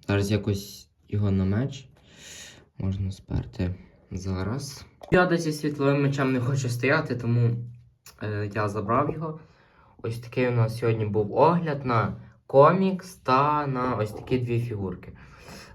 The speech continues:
Е, Енакін та Йода. Напишіть, яка фігурка вам більше сподобалась. Та напишіть, чи хотіли б ви більше ще бачити на каналі,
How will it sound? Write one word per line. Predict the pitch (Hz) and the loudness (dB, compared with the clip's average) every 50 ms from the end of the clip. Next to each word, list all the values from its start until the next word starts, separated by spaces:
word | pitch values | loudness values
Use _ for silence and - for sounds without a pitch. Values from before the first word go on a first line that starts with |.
| - | -6
Е, | - 110 110 101 | -4 -4 -4 0
Енакін | - 151 170 170 165 151 - - 135 127 120 117 | 2 4 4 4 4 2 0 0 -2 -2 0 2
та | 127 123 | 2 4
Йода. | 113 107 92 92 90 87 90 | 4 4 2 2 0 -2 -2
Напишіть, | 98 117 123 120 - - - 170 - | -2 -2 0 -2 -2 -2 -2 -2 -2
яка | 143 135 - 139 | -2 2 2 2
фігурка | 139 - 135 131 127 120 - - | 2 2 0 -2 -2 -2 -4 -4
вам | 117 113 113 120 | -4 -2 0 2
більше | 123 165 180 180 - 196 | 2 2 2 2 0 -4
сподобалась. | - - - 170 170 165 165 160 156 165 165 160 156 160 - - - - - - - - - - - - - - | -4 -4 -4 0 2 2 2 2 2 0 -2 -2 -4 -6 -10 -16 -20 -20 -20 -20 -20 -20 -20 -20 -20 -20 -20 -8
Та | - 170 175 180 180 | 0 4 4 4 4
напишіть, | 175 165 - - 135 123 - 151 156 156 156 156 - - - 131 120 - | 2 0 0 0 -2 -2 2 2 4 2 2 0 -4 -2 0 0 0 2
чи | 139 | 0
хотіли | 120 120 123 120 - 151 156 151 143 | 0 0 -2 0 2 4 4 4 4
б | - | 4
ви | - 139 131 | 2 0 0
більше | 117 120 135 139 135 139 - 143 131 | 2 2 2 2 2 2 0 -2 -4
ще | 120 - - - 123 117 | -4 -4 -4 -2 -2 0
бачити | 120 117 117 120 123 - 135 123 120 - 117 | 2 2 2 2 2 0 -2 -4 -4 -4 -4
на | 113 113 110 | -4 -4 -6
каналі, | - - 107 104 110 120 123 127 123 120 120 117 117 113 113 110 101 98 | -6 -6 -4 -2 -2 0 0 0 0 0 2 2 2 2 2 0 -4 -6